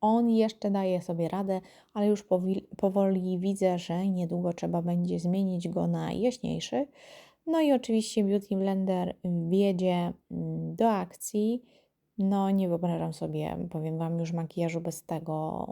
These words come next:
sprzętu. Pędzelkiem mam wrażenie, że raczej rozmazuję produkt, niż faktycznie on znajduje się na skórze. Plus robią się jakieś takie zacieki. A gdy jest gąbeczka,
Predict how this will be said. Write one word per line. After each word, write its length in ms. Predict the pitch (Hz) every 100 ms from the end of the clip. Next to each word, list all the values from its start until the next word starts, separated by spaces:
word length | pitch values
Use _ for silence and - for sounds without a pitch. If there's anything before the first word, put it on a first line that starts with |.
| -
sprzętu. 800 | - - 202 170 165 - 214 240 - - _ _ -
Pędzelkiem 880 | 226 220 220 220 214 208 220 226 240
mam 180 | 196 185
wrażenie, 520 | 185 190 196 196 190
że 140 | 175
raczej 380 | 175 175 185 175
rozmazuję 680 | 180 190 202 196 190 190 180
produkt, 760 | - 175 170 170 214 - _ _ -
niż 480 | 196 196 196 190 185
faktycznie 580 | - 165 185 175 180 -
on 140 | 180
znajduje 540 | 175 170 170 170 180 170
się 260 | - 175
na 220 | 160 165
skórze. 460 | 196 - 185 185 240 - - - _
Plus 480 | - 226 302 330 - _ _ -
robią 300 | 220 220 220
się 140 | 214
jakieś 300 | 196 - 185
takie 440 | - 175 - 180 165
zacieki. 680 | 170 180 175 - - 151 160 _ _ -
A 100 | 180
gdy 200 | 202 226
jest 400 | 220 196 196 - -
gąbeczka, 760 | 196 220 208 160 - - 233